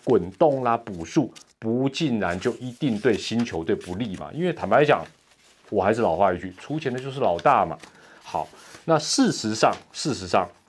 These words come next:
错过之前的一个时机哦，也就是说，在第一次扩编选秀会之后，龙队其实是这个可以说绝对是可以再度争取这个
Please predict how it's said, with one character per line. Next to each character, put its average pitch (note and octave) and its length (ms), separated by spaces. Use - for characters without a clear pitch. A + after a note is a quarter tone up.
错 G3 280
过 C3 280
之 E3+ 160
前 A#2+ 200
的 G#2+ 100
一 G#2 80
个 A2 80
时 G2 260
机 G#2 360
哦， F#2 140
也 F#2 140
就 A#2+ 120
是 B2 60
说， A#2+ 180
在 A#2+ 160
第 D3 240
一 D#3+ 80
次 D3 200
扩 B2 160
编 A#2 160
选 F2+ 160
秀 G#2 160
会 A2 140
之 A#2+ 200
后， A#2 280
龙 A2+ 320
队 F3 340
其 C3 220
实 A2 200
是 G#2+ 340
这 A#2 100
个 G#2 160
可 D3 160
以 C3 100
说 B2+ 260
绝 C3 160
对 F3 140
是 D3+ 120
可 C3 120
以 G2+ 60
再 B2 180
度 A#2 220
争 D3+ 240
取 A2 200
这 A2 140
个 G#2 160